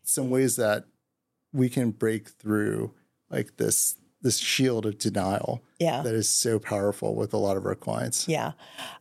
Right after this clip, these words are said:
Speaker 2: I, um, in that kind of instance, I, I turn to motivational interviewing and the, the, the note,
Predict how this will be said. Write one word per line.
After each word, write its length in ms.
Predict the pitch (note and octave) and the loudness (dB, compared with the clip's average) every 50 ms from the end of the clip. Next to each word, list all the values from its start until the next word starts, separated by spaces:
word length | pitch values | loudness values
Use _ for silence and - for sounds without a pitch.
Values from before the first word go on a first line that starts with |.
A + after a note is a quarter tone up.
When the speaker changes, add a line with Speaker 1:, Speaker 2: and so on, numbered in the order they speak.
| _ - | _ -4
Speaker 2:
I, 340 | F#3+ G3 F#3+ G3 G3 F#3 D#3 - | -2 -2 0 0 -2 -2 -2 -2
um, 320 | E3 D#3+ C#3+ D3 D3+ C3+ _ _ _ _ _ _ _ _ _ _ _ _ _ _ _ _ _ _ - B2+ - - | -4 -4 -4 -6 -8 -10 _ _ _ _ _ _ _ _ _ _ _ _ _ _ _ _ _ _ -12 -10 -4 -2
in 220 | F3+ F#3+ F3+ F3 | 0 0 2 2
that 240 | E3+ E3+ F3+ - - | 2 0 0 -2 -4
kind 220 | G3+ A3+ A3 A3 | -2 0 0 0
of 60 | G3 | 0
instance, 460 | - D#3 F#3+ G3+ G3 - A3 A3 G#3 - | 0 -2 -2 -2 0 0 0 0 2 2
I, 240 | F#3 E3 D#3 D3 - - | 0 0 0 -4 -4 0
I 140 | D3 D#3 D#3 | 0 0 0
turn 500 | D#3 - - - G3 F3+ D#3+ D#3+ E3 F3+ | 0 -6 -4 -2 0 0 0 -2 -4 -4
to 180 | - - - F#3 | -2 -2 0 0
motivational 720 | E3 D3 D3 D#3 D#3 D3 D3 D3+ F3 - - D#3+ D3 A2+ | 2 2 2 2 2 0 0 0 0 -2 -2 -2 -2 -2
interviewing 720 | - D3+ D3+ D3+ D#3 E3+ E3 D#3+ E3 E3+ F3+ F#3 G3+ F#3+ - | -2 0 0 0 0 0 2 2 2 2 2 0 0 -2 0
and 240 | - D3+ D#3 D3 D3 | -2 -2 0 2 0
the, 140 | C#3+ C3+ - - | 0 0 0 -4
the, 200 | D#3 D#3 - - - _ _ _ _ - - _ _ - | -4 -4 -4 -4 -6 _ _ _ _ -20 -20 _ _ -4
the 80 | - C#3+ | -2 -2
note, 420 | C#3 C#3+ D3+ D3+ D3 C#3 - - | 0 2 0 0 0 0 -4 -8